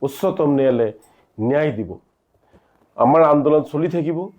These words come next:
যেতিয়ালৈকে আমাৰ এই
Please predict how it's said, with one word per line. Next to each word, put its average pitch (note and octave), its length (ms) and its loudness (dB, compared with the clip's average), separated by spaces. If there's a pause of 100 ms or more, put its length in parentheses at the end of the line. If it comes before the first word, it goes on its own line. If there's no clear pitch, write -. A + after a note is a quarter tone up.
(540)
যেতিয়ালৈকে G3 640 0 (1600)
আমাৰ C3+ 280 0 (600)
এই B2+ 120 -4